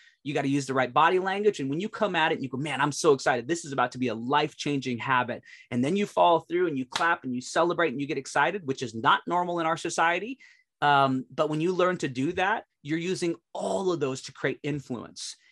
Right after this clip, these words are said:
And then your brain doesn't go, "Oh, womp, womp, I'm gonna go to social media and get my dopamine hit." You're providing it around things that will enhance your life. So it was cool hearing Tony Robbins talk about that, 'cause I was like, "Man, that's exactly when you're trying to influence yourself." Now,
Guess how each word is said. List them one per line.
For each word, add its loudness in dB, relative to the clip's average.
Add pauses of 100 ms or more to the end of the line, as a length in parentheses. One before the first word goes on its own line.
(100)
And 0
then 4
your 6
brain 0
doesn't -2
go, -2 (100)
"Oh, 2
womp, 0
womp, 4
I'm -4
gonna -4
go -2
to -6
social -2
media -2
and -2
get -2
my -4
dopamine 0
hit." -6 (320)
You're 2
providing 2
it -6
around -2
things -4
that -6
will -4
enhance -10
your -4
life. 0
So -4 (260)
it 6
was 4
cool 8
hearing 2
Tony 0
Robbins 0
talk 0
about 2
that, -8
'cause -6
I 2
was 0
like, -6
"Man, -6
that's -6
exactly -4
when -4
you're -2
trying -2
to -8
influence -4
yourself." 0
Now, 2